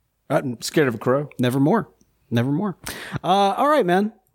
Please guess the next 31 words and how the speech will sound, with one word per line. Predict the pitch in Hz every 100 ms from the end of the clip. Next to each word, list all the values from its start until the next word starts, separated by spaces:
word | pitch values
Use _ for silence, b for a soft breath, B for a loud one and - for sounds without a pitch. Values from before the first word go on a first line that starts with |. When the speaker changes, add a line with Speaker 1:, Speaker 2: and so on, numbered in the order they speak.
| -
Speaker 1:
Uh, | 185 185
I | 185 202
should | 196 - 220
also | 226 -
mention, | 202 185 170 156
too, | - 143
if | 139 143 147
you | 139
have | 151
not | 156 175 185 -
checked | - 165
it | 160
out | 147 135
already, | 135 127 135 127 107 107 b b b
uh, | 127
we | 156
gotta | 208 190
give | 185 160
a |
big | 151 156
thanks | - 143 131
to | -
the | 120
good | 127 117
folks | 127 120
at | - 110 107
this | 143 165
pipe | - 156 156
life | 135 131 -
dot | 123 110
com, | - 120 104 101